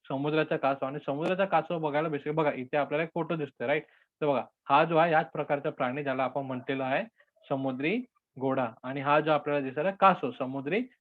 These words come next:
कासव. तर समुद्री कासवला ती विचारते, मीनू विचारते की, "कासव दादा, तुम्ही इकडं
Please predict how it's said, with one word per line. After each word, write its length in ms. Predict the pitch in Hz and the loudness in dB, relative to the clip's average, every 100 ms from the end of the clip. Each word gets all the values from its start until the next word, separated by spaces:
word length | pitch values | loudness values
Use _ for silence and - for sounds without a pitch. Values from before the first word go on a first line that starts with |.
| _ | _
कासव. 300 | 147 143 120 | 2 2 0
तर 140 | 113 151 | -4 -6
समुद्री 420 | 160 156 202 254 | -6 -4 -2 2
कासवला 480 | 226 196 185 170 190 | 4 4 2 0 -2
ती 160 | 175 | -2
विचारते, 540 | 156 127 131 123 160 202 | -4 -2 -2 0 -2 0
मीनू 280 | 143 139 | -2 -2
विचारते 380 | 131 127 123 170 | -4 -4 -8 -8
की, 120 | 175 | -10
"कासव 340 | - 139 135 160 | 0 0 2 2
दादा, 220 | 151 185 - - _ _ | 4 2 -2 -12 _ _
तुम्ही 220 | 180 180 | 0 2
इकडं 300 | 156 - 302 | 2 4 2